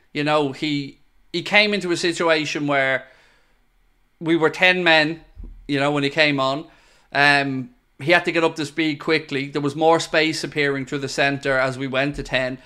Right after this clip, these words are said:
And I think he did relatively well. Took him a few minutes to get into it. Um,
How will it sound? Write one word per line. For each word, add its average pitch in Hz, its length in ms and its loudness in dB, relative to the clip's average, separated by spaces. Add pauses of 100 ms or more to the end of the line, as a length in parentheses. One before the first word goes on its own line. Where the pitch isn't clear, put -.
(140)
And 220 140 0
I 311 80 6
think 427 200 -6
he 440 60 -6
did 359 140 -6
relatively 214 520 2
well. 175 360 2 (120)
Took 214 200 0
him 285 80 0
a 254 60 2
few 220 220 0
minutes 170 340 0
to 156 80 -6
get 147 140 -2
into 170 340 -4
it. 110 180 -10 (540)
Um, 127 580 -2